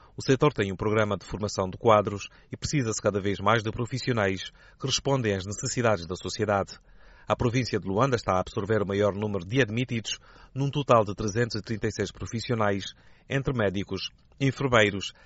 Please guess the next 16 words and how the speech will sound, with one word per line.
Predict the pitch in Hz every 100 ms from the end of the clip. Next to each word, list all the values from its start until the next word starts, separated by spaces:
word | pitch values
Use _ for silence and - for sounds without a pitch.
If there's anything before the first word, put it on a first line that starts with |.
| -
técnicos | - 135 131 98 90 90
de | 101
diagnóstico | 117 104 104 104 113 - 95 - -
e | 104
de | 123 135
apoio | 127 117
hospitalar, | 98 - 104 113 104 98 - - -
seguido | - - 117 135 113
da | 107
província | 107 101 123 127
da | 123
Huila | 110 98
com | 98 117
cento | - 101 107
e |
nove. | 107 104 90